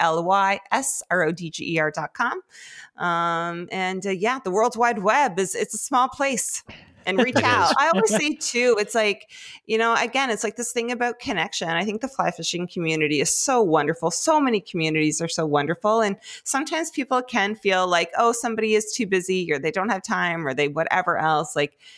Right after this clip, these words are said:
Speaker 1: yeah, if people wanna know questions about a, a destination or about me or about just anything, like, I always encourage people to reach out. This is how you, this is how we all got
Speaker 2: Yeah.
Speaker 1: connected. And,
Speaker 3: Absolutely,
Speaker 1: um,
Speaker 3: yeah.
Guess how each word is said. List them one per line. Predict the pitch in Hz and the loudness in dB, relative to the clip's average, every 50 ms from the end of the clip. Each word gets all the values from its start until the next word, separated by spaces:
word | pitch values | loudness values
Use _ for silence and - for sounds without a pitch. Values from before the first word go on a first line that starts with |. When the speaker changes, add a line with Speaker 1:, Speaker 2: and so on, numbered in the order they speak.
| _ _ _ | _ _ _
Speaker 1:
yeah, | 415 359 220 180 | -2 2 2 2
if | 180 - | 0 0
people | - 254 - - 208 | -4 -4 0 2 2
wanna | 208 208 202 202 196 | 4 4 2 2 2
know | 196 190 190 | 2 0 0
questions | - - 233 214 - - 214 202 214 220 | 0 -2 -2 -2 0 0 0 0 2 0
about | 196 165 165 165 165 | 2 2 4 4 6
a, | 156 147 - - | 4 4 2 0
a | - 185 | -2 0
destination | 175 180 190 185 - - 190 185 180 180 190 - 202 190 190 190 190 175 | 0 0 0 0 -2 -2 0 0 0 0 0 0 0 0 0 0 2 2
or | 147 147 | 2 2
about | 151 156 - 156 135 - | 2 2 2 0 2 2
me | 208 220 220 214 214 214 208 185 | 2 2 4 4 4 4 4 4
or | 156 151 151 147 151 156 | 4 4 4 4 2 2
about | 151 151 151 151 151 - - - | 2 2 2 2 2 0 -2 -4
just | 294 320 - - - - | -4 -4 -4 -10 -8 -4
anything, | - 165 165 185 214 226 - - 196 151 147 151 156 | -2 -2 0 0 0 -2 0 -2 -2 0 0 -2 -2
like, | 151 160 175 - | -2 -2 0 0
I | 202 247 - | -2 -2 0
always | - 147 143 147 147 151 - 151 | 0 0 2 2 2 0 0 -6
encourage | 147 160 - - - - - 170 - - | -10 -14 -14 -10 -8 -8 -8 -8 -10 -14
people | - - 151 - - 156 147 - | -12 -12 -12 -10 -8 -8 -8 -8
to | - - 165 | -8 -14 -10
reach | - 151 156 160 - | -8 -6 -6 -6 -6
out. | 165 151 156 156 - - | -4 -2 -2 -2 -2 -4
This | 202 - - | -8 -10 -10
is | 233 - - | -8 -2 0
how | 233 220 226 226 226 - - - _ _ _ | 2 2 2 0 -2 -10 -20 -20 _ _ _
you, | 190 208 240 262 247 - - | -4 -2 -2 -2 -2 -2 -2
this | 202 220 208 214 | -2 -4 -4 -4
is | 247 - | -8 -4
how | 277 240 226 | -2 -2 0
we | 202 190 202 220 | 0 0 2 2
all | 226 214 214 202 | 2 4 2 0
got | 196 - 175 165 170 165 - - - - - _ - | 0 2 4 4 4 4 2 -2 -10 -20 -20 _ -6
Speaker 2:
Yeah. | - 233 | -4 -4
Speaker 1:
connected. | 180 170 160 165 339 381 254 - 190 196 208 220 233 240 233 - - - | 0 0 0 2 2 2 2 2 0 0 0 0 0 -2 -2 -4 -6 -4
And, | 180 180 175 170 175 170 180 | -2 0 0 0 2 2 2
Speaker 3:
Absolutely, | 185 170 - 180 175 180 185 180 160 139 | 2 2 2 2 4 4 4 2 2 0
Speaker 1:
um, | 135 | 2
Speaker 3:
yeah. | 147 156 160 151 | 2 2 0 0